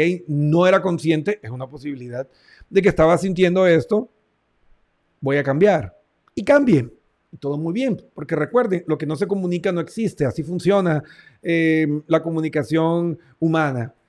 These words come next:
O sea, nadie es psíquico, nadie lee, de la, de, lee la mente, ni tiene que saber lo que tú necesitas, sino lo expresas con claridad y respeto.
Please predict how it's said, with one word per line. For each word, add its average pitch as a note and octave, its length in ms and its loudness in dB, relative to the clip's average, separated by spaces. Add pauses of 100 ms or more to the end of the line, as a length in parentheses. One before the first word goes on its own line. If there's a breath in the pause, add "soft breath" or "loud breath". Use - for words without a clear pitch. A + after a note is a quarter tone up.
(220)
O - 100 -10
sea, D3+ 160 2
nadie E3 420 0
es E3+ 100 -2
psíquico, F3 680 0
nadie D#3+ 320 0
lee, D#3+ 240 2
de D3+ 140 0
la, D#3 180 0
de, C#3 540 2
lee D3+ 160 4
la E3 120 4
mente, F3 680 0 (220 soft breath)
ni E3 200 -2
tiene F3 280 -4
que F#3+ 120 -4
saber D#3+ 360 -2
lo F3+ 120 -2
que D#3+ 100 -4
tú D3+ 100 0
necesitas, D#3 540 -2
sino D3+ 220 -2
lo D#3+ 80 2
expresas F3+ 500 -6
con E3 180 -6
claridad D#3+ 600 0
y A3+ 80 -2
respeto. D#3+ 540 -2